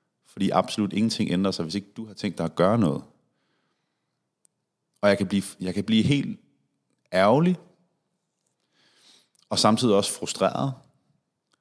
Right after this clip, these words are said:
når det er, jeg hører, hvor mange mennesker, der bare sidder og venter og håber på, at de lige pludselig bliver motiveret, at de lige pludselig bliver, får energi og overskud.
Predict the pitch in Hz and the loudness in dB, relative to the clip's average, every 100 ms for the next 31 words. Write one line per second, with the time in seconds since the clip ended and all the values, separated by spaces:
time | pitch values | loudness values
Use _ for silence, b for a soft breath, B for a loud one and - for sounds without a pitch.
0 | _ _ _ _ _ _ _ _ 104 107 | _ _ _ _ _ _ _ _ -6 0
1 | 104 101 117 110 107 117 127 120 107 120 | 2 4 2 0 0 0 0 0 0 0
2 | 120 123 - 98 107 110 - 120 113 92 | -2 -2 -4 -4 -2 -2 -2 -2 -2 0
3 | 113 127 107 104 123 135 - 123 - - | 0 0 0 2 0 0 -2 0 0 -4
4 | 101 120 120 127 - 127 104 95 87 92 | -6 -6 -6 -8 -6 -4 0 0 0 -2
5 | - 98 127 156 127 - - 110 113 117 | -4 -2 0 2 0 0 -4 -4 -4 -6
6 | 110 113 123 - - - 104 101 98 131 | -8 -8 -6 -6 -6 -4 -2 -2 -4 -2
7 | 120 - 143 156 - 80 | 0 2 0 -2 -4 -6